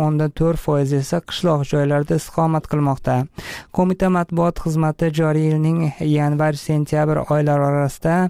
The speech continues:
O'zbekistonda besh yuz o'ttiz ikki ming to'rt yuz nafar chaqaloq dunyoga kelgani, bu vaqt oralig'ida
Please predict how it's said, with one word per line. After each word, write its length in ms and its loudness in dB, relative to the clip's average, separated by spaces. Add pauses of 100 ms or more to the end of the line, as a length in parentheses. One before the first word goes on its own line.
(420)
O'zbekistonda 720 0
besh 480 0
yuz 240 0
o'ttiz 400 -2
ikki 320 -4
ming 160 2
to'rt 400 0
yuz 160 -2
nafar 320 0
chaqaloq 720 -2 (520)
dunyoga 540 2
kelgani, 520 0
bu 160 2
vaqt 260 -2
oralig'ida 640 0